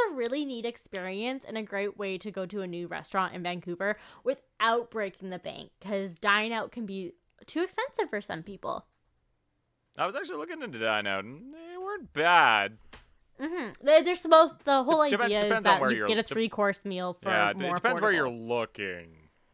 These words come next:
Speaker 2: Depends
Speaker 1: Mm-hmm.
Speaker 2: what type of food you're looking for, I think.
Speaker 1: Yeah, my recommendation for dine out is try not to do a chain restaurant.
Speaker 2: Yeah, and it's, and it's hard to get reservations.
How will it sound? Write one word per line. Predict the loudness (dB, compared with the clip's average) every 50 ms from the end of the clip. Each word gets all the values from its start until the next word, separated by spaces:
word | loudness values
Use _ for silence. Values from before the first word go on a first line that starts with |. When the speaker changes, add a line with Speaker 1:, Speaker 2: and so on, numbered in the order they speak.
| _ _ _ -10
Speaker 2:
Depends | -6 -4 -2 -2
Speaker 1:
Mm-hmm. | -2 -2
Speaker 2:
what | -4 -4
type | -2 -2 -2 -2
of | -4 -10
food | -12 -18 -14 -14 -12 -12 -14 -16 -16
you're | -16 -16
looking | -16 -16 -16 -18 -20 -20 -20 _
for, | -20 -18 -18 -18 -18 -20
I | -20
think. | -20 -20 -20 -20 -20 _ _ _ _ _ _ _ -20 -20 -14 -6
Speaker 1:
Yeah, | 0 2 6 8 8 8
my | 8 8 8
recommendation | 6 6 4 2 -2 -2 0 0 -2 -4 -4 -6 -10 -8
for | -8 -6 -4
dine | 0 0 0 0 0
out | 0 -2 -2 -2
is | -6 -8
try | -6 0 0 2 2
not | 0 -2 -6 -8
to | -10 -8
do | -4 -4 -4
a | -4
chain | -4 -6 -8 -8 -8
restaurant. | -8 -10 -12 -12 -12 -10 -10 -10 -10 -12 -16 -20 -20 -20 -20 -20 -20 _ _ _ _ _ _ _ _ _ _ _ _ -20 -20 _ _ _ _ _ _ _ -6
Speaker 2:
Yeah, | -2 2 4 6 6 8 6 6
and | 4 2
it's, | -2 -8 -10 -14 -16 -16 -20 _ _ _ _ _ _ _ _ _ -6
and | -4 -4 -4 -4 -4
it's | -6 -8 -8 -12 -20 -18 -18 -18 -20 -20 _ _ _ _ _ _ _ _ _ _ _ _ _ _ _ _ _ _ _ _ _ _ _ _ _ _ _ _
hard | -10 -6 -4 -4 -4 -6
to | -8
get | -12 -12
reservations. | -12 -12 -12 -14 -16 -16 -16 -16 -16 -20 -20 _ _